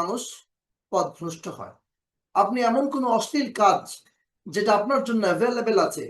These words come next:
কিন্তু আপনি সে কাজটি করবেন না, এটি হচ্ছে আপনার এখান থেকে সাবধানতা, আপনি এটা থেকে দূরে থাকবেন। পরবর্তীতে যে বিষয়টি আছে যেটি আমাদের সন্তানদের জন্য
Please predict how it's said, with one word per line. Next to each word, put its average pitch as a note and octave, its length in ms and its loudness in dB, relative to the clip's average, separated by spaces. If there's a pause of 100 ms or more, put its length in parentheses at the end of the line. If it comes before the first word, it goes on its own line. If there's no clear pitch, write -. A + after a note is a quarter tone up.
(100)
কিন্তু F#3+ 180 -6 (100)
আপনি F3 220 -4
সে - 140 -8
কাজটি D#3+ 220 -10 (100)
করবেন C3+ 340 -6
না, - 60 -20 (580)
এটি G3 160 2 (100)
হচ্ছে G#3 240 -6 (120)
আপনার G3+ 240 -4 (140)
এখান F3 240 -8
থেকে - 180 -6 (500)
সাবধানতা, D3+ 500 -6 (100)
আপনি G3 220 -6
এটা F3 180 -6
থেকে G3 180 -4
দূরে D3+ 220 -4
থাকবেন। - 280 -16 (800)
পরবর্তীতে D#4 580 2
যে D4 140 -2
বিষয়টি A3+ 280 -2 (100)
আছে - 180 -8
যেটি F#3+ 120 -2 (100)
আমাদের E3 200 -6 (120)
সন্তানদের A3 640 -2
জন্য E3+ 140 -6